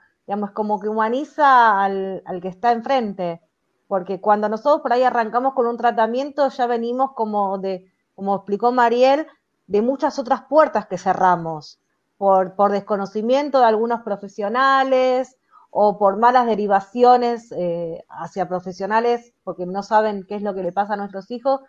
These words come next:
Cuando llegamos, llegamos a veces en un estado de, de locura, de, de desesperación, y de querer ponerle ya un nombre. A veces te dicen, "¿Pero para qué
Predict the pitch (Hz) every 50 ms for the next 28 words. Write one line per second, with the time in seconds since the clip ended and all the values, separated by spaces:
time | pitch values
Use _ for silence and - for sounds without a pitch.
0 | _ _ _ _ _ _ _ _ 208 208 208 208 208 - - 226 240 294 330 330
1 | 311 - 156 - - 196 208 254 277 269 - 196 190 202 233 285 - 294 - -
2 | - 185 180 190 202 226 214 185 - - 233 233 247 247 240 226 196 190 190 180
3 | 175 170 165 _ _ _ _ _ _ _ _ _ _ _ _ _ _ _ _ _
4 | - 180 190 208 214 214 208 190 208 - 269 294 311 330 330 330 330 320 320 311
5 | 269 208 202 180 180 196 190 190 185 185 185 185 185 185 180 175 170 185 196 196
6 | 196 196 - 214 190 - - 214 208 214 202 202 - - - 269 285 294 302 320
7 | 330 349 359 349 _ _ _ _ _ _ _ _ _ - 190 190 196 190 - 262
8 | 269 285 359 370 - - 269 262 302 330 339 302 277 - - 302 294 302 302 277
9 | 269 277 311 320 311 - 269 277 349 415 440 427 - 285 285 285 - 294 262 294
10 | 302 302 339 359 359 359 508